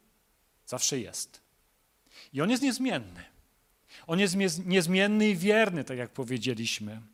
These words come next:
Ale my? Myślę, że tak często w naszym życiu są okresy, gdy zaniedbujemy Boga, nie myślimy o Jego obecności,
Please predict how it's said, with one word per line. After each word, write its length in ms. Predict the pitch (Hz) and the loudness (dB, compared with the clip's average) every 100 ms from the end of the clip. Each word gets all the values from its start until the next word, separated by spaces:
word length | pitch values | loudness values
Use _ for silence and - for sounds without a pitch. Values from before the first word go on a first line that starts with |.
| _ _ _ _ _ | _ _ _ _ _
Ale 180 | 143 139 | 2 4
my? 260 | 139 180 220 - _ _ _ _ _ _ _ _ _ _ _ - - - | 4 2 -2 -12 _ _ _ _ _ _ _ _ _ _ _ -20 -18 -4
Myślę, 200 | 202 262 | 0 2
że 100 | 214 | 2
tak 140 | 214 175 - - - | 2 0 -6 -14 0
często 420 | 220 226 226 170 | 4 4 4 0
w 40 | |
naszym 320 | 170 170 185 | 2 2 2
życiu 300 | 147 202 226 | 2 0 0
są 220 | - 185 170 | 0 2 2
okresy, 520 | 160 185 196 - 185 | 4 6 6 4 0
gdy 400 | 143 170 170 165 - - - _ _ - | 2 4 4 2 -4 -20 -20 _ _ -6
zaniedbujemy 1120 | 123 175 190 170 156 170 185 160 120 117 123 - - _ _ _ _ _ _ _ _ _ - | 4 6 8 6 4 6 6 6 4 0 -2 -6 -20 _ _ _ _ _ _ _ _ _ 0
Boga, 540 | 127 160 170 170 180 - - - _ _ _ _ _ _ _ _ _ _ - | 6 6 6 2 -2 -8 -12 -16 _ _ _ _ _ _ _ _ _ _ -4
nie 80 | 160 | -2
myślimy 380 | 165 - 175 | 0 2 2
o 100 | 156 | 2
Jego 340 | 147 160 160 175 | 2 2 4 2
obecności, 920 | 160 185 - 165 156 - - 160 170 | 2 -4 -4 -6 -6 -6 -6 -8 -10